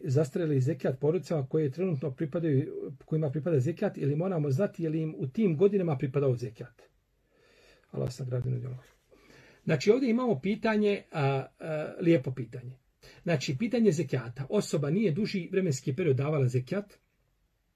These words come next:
a nemarna bila prema tome i sada želi da podmiri taj dug. Mora ga podmiriti. Sve godine koje su prošle moraju se podmiriti. Znači, to ne vrijedi samo teoba i to je, nego mora se teobu učiniti,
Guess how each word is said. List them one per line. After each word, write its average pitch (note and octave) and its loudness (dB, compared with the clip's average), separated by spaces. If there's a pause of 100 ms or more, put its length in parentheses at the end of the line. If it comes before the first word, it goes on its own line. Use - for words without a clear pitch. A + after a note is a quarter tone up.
(1600)
a C#3+ 0 (600)
nemarna C3+ 6
bila B2 2
prema A#2+ -6
tome A#3 0 (260)
i E3 0
sada A3+ 4
želi G3 2
da E3+ 2
podmiri D#3+ 2
taj D#3 2
dug. A#2+ 0
Mora D#3 6
ga C3 -2
podmiriti. A#2+ -8 (160)
Sve A#3 6
godine D3 2
koje D3 0
su - -10
prošle G3 -2
moraju C3 2
se B2+ -6
podmiriti. A#2 -8 (180)
Znači, D3 -8
to F#3+ 4
ne D3 4
vrijedi E3+ 0
samo E3 -2
teoba G3+ -4
i A3+ -4
to F#3 2
je, E3 0
nego G#3 0
mora F#3 0
se C3 -4 (380)
teobu F#3+ 2
učiniti, D#4+ 2